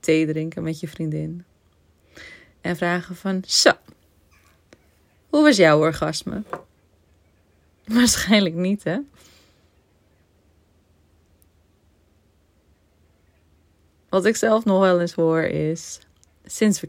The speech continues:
kinderen hebben, ja, ja, is het allemaal niet zo denderend." Maar he-, maar meer hoor ik meestal ook niet om me heen. En gelukkig heb ik nou wel de privilege dat ik met dit onderwerp werk.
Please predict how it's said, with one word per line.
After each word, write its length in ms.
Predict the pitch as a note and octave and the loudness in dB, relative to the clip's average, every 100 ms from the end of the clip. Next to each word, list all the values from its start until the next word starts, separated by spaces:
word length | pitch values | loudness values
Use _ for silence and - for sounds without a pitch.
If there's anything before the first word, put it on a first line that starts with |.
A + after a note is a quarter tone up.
| _ | _
kinderen 600 | - D#4+ F4+ D4+ C#4 C4 | 0 2 2 2 2 2
hebben, 440 | B3+ A#3 A#3+ C4 B3 _ _ _ - _ _ _ _ _ _ _ | 0 0 -2 -6 -10 _ _ _ -20 _ _ _ _ _ _ _
ja, 540 | _ C#3+ C#3+ C#3 C3 B2+ - - - - - - - | _ -4 0 2 2 0 -6 -12 -16 -20 -20 -18 -10
ja, 220 | E3 - - - - | -8 -8 -12 -12 -8
is 220 | - G#3+ - | -4 -2 0
het 260 | E3+ - | -2 -2
allemaal 400 | D#3+ E3 D#3 D3 | -2 -2 0 -2
niet 340 | D3 D3 D3+ - | 0 -2 -2 -6
zo 160 | C#3+ C#3+ | -8 -8
denderend." 800 | - D3 C#3+ - - F3+ - - _ _ _ _ _ _ _ _ _ _ _ _ _ _ _ | -6 -6 -6 -10 -12 -14 -16 -20 _ _ _ _ _ _ _ _ _ _ _ _ _ _ _
Maar 160 | A3+ | 2
he-, 300 | B3 C4 B3+ | 4 4 4
maar 240 | A3 A3+ A#3 | 2 2 4
meer 320 | A#3 F#4+ A#3+ | 2 2 0
hoor 240 | G3 B3 | 2 2
ik 320 | A#3+ F#3+ - - | 0 -4 -10 -6
meestal 520 | G#3 G#3 B3 - G3 | 0 2 2 0 -4
ook 200 | - A3 | -2 -2
niet 180 | G3+ - | -4 -4
om 100 | E3+ | -6
me 80 | D#3+ | -4
heen. 380 | F3 E3+ G#3 - _ _ _ _ _ _ _ | -4 -6 -8 -12 _ _ _ _ _ _ _
En 80 | F#3+ | -14
gelukkig 420 | - F#3+ G3+ F#3+ | -4 -2 -2 -2
heb 200 | F3 E3 | -2 -2
ik 80 | E3+ | -2
nou 200 | E3+ D#3 | -2 -2
wel 180 | D#3 D#3 | -2 -2
de 80 | D3+ | -6
privilege 920 | - F#3+ D#3 D3+ D3 - - - - | 0 2 2 -2 -4 -8 -14 -16 -10
dat 260 | F3 D#3+ - | -8 -8 -8
ik 100 | - | -8
met 180 | D#3+ | -6
dit 180 | D3+ D3+ | -6 -8
onderwerp 540 | - F3 D#3 D3+ D3 D3 | -8 -8 -6 -8 -8 -4
werk. 520 | G#3+ - D3+ - | -4 -4 -10 -14